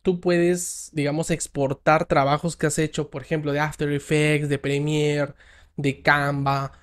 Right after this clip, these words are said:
de distintos lugares, ¿no? De Photoshop, de Illustrator, traerlos hacia Power Director tres seis cinco y editarlo ahí y mejorarlo. Entonces yo mezclo muchas de esas cosas para poder post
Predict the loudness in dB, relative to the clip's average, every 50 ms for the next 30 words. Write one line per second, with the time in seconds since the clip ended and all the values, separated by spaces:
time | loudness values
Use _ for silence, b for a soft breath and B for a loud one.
0 | b b -4 0 2 4 4 4 2 0 0 2 2 2 2 4 4 4 2 2
1 | 0 -4 -2 0 2 2 4 6 6 6 4 4 2 0 -2 -4 -4 -4 -2 -2
2 | 0 0 0 -2 -4 -4 -6 -6 -4 -4 -4 -2 -4 -4 -4 -2 -2 0 0 0
3 | 0 0 0 0 -2 -4 -2 0 2 2 2 2 2 -2 -2 -2 b b b b
4 | b b b 4 6 6 8 8 6 6 4 4 2 0 -2 0 0 -2 -2 -2
5 | 0 -2 -2 -2 -2 -6 -10 -20 _ _ _ 2 4 6 6 6 4 2 2 0
6 | -2 -2 -4 -4 -6 -8 -8 -10 _ _ _ _ -6 -4 -4 -2 0 -2 -2 -2
7 | -2 -2 0 0 0 -2 -2 -2 -2 -4 -6 -10 _ -6 -2 2 4 4 4 4
8 | 4 0 0 2 2 4 4 4 2 0 0 -2 -2 -2 -2 0 0 0 0 0
9 | -2 -4 -6 -8 -8 -8 -8 -8 -8 -10 -14 -18 -20 _ _ _ _ _ b b
10 | b b b b b b b b b b -2 -2 2 2 2 4 4 4 4 4
11 | 2 4 4 4 4 4 0 -2 0 0 0 0 0 -2 -2 -2 -2 -2 -2 0
12 | -2 -2 -2 -2 -2 0 0 0 0 0 -2 -4 0 0 0 0 0 -2 -2 -2
13 | 0 0 0 -2 -4 -6 -2 0 0 0 -2 -6 -12 _